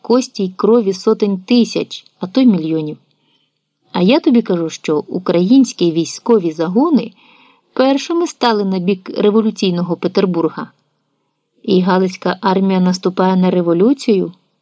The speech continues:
«Пий». «От побаламутили. Пий же. Тут в одній родині різні діти, а ти в народі хотів би чогось абсолютного». Бо я, Миколику, страшно набідувався.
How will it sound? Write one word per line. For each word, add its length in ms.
«Пий». 300
«От 280
побаламутили. 960
Пий 240
же. 220
Тут 280
в 120
одній 360
родині 760
різні 460
діти, 460
а 140
ти 220
в 80
народі 440
хотів 380
би 120
чогось 380
абсолютного». 800
Бо 160
я, 260
Миколику, 720
страшно 480
набідувався. 800